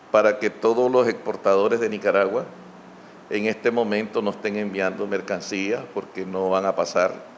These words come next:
esa zona. Nosotros ahí tenemos camiones ya parados por esa circunstancia, ya nos enviaron video los ca-, los conductores que están parados porque no hay pasada en la zona. Las autoridades de Costa Rica,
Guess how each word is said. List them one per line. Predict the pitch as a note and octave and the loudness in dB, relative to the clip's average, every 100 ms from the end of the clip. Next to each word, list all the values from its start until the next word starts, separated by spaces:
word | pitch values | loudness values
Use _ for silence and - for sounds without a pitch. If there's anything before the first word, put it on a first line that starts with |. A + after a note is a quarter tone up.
| - - - - | -20 -20 -20 -14
esa | - F#2+ F2+ F#2+ | -6 -4 -2 -2
zona. | - G#2 A2+ A#2 | 0 0 0 0
Nosotros | G2 F#2 G2 - A2 | -2 -2 -4 -2 0
ahí | G#2+ | 0
tenemos | G#2 G#2 G2 A2+ - | 0 -4 -2 -4 0
camiones | G2+ F2+ F#2 G#2+ C3+ G#2+ | 0 0 0 -2 -4 -2
ya | G2+ G2 | 0 2
parados | G#2 G2 G2+ - - - - - - - - | 2 2 2 -4 -14 -20 -20 -20 -20 -20 -6
por | G2 F#2+ | -2 -2
esa | F#2 G#2+ | -2 -4
circunstancia, | G#2+ - G2+ - G#2 G#2 B2+ A#2+ | -6 -8 -8 0 0 2 0 0
ya | G2 G2 | 4 2
nos | G#2 A2 | 2 -4
enviaron | F2+ F#2 F#2+ G2 | -2 0 2 0
video | F#2+ F#2+ F#2+ G#2+ - - - - - - | -4 -2 -2 -2 -6 -14 -20 -20 -20 -4
los | G#2 - | -4 0
ca-, | G2 | 2
los | F2+ F2+ - | 2 -2 -4
conductores | G2+ F#2 - G2 G2+ G#2 | -4 -6 -4 -2 0 -2
que | |
están | G2+ G2 F#2+ | -4 -4 -2
parados | G2+ F#2+ F#2 G#2 - | 0 2 2 -2 -6
porque | G2 - F#2 | -10 -8 -8
no | F2+ F#2 F#2+ | -4 -2 0
hay | F#2 F#2+ G2 - - - - - - | 2 0 -4 -12 -20 -20 -20 -4 0
pasada | G2+ - G2 F#2+ | 2 4 4 4
en | G#2 | 2
la | G#2 | 0
zona. | G#2+ G#2 C3 | 0 0 0
Las | A2 | 2
autoridades | F#2 - F#2+ F#2 F#2 G2 | 2 0 -2 2 4 4
de | G#2+ | 0
Costa | - G2 - | -4 -4 0
Rica, | A2 A#2 | 0 -2